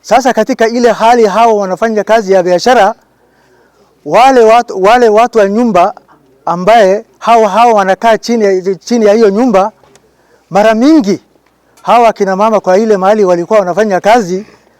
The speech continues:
hawa wanamwagiwa kitu kama oil chini yao. Wakina mama wengine ni mama, wengine ni mama mzito, mjamzito, wengine ni wagonjwa. Katika hiyo hali, hawa wakina mama walikuwa wamesumbuliwa katika hali, kwa hali mingi.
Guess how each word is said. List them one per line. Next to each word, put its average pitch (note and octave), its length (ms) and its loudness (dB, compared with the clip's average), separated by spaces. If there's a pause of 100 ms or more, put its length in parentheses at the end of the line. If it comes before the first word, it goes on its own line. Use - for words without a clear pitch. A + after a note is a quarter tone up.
(220)
hawa B3 280 2
wanamwagiwa G#3 640 0
kitu A#3 240 -6
kama A3 240 -2
oil G#3+ 320 -2
chini F#3+ 300 -4
yao. B3 340 2 (840)
Wakina E3+ 320 -8
mama F#3 220 0
wengine G3+ 460 0
ni G3+ 200 -4
mama, F#3+ 260 -2
wengine F#3+ 540 -2
ni F#3+ 100 -6
mama F3+ 300 -2
mzito, A#3 460 -2 (380)
mjamzito, F3+ 720 -2 (680)
wengine G#3+ 520 -2
ni G#3+ 280 -2 (340)
wagonjwa. A3+ 640 0 (720)
Katika B3 360 -4
hiyo B3 200 0
hali, G#3 360 0
hawa G3 320 0
wakina F3+ 280 -6
mama G3+ 360 -2 (360)
walikuwa D#3 340 -4
wamesumbuliwa E3+ 640 -4
katika D#3+ 320 -12
hali, C3+ 360 -12
kwa D3 180 -8
hali C#3 260 -8
mingi. D#3 380 -6